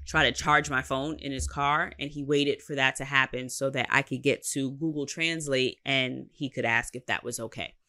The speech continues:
So God bless him. Man,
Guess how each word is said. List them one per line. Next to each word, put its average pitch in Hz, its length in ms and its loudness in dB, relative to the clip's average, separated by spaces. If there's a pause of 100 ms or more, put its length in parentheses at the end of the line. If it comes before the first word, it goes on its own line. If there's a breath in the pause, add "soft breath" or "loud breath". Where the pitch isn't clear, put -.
(440 soft breath)
So 139 500 -6 (400)
God 143 200 6
bless 127 280 2
him. 131 200 -8 (1800)
Man, 131 240 -4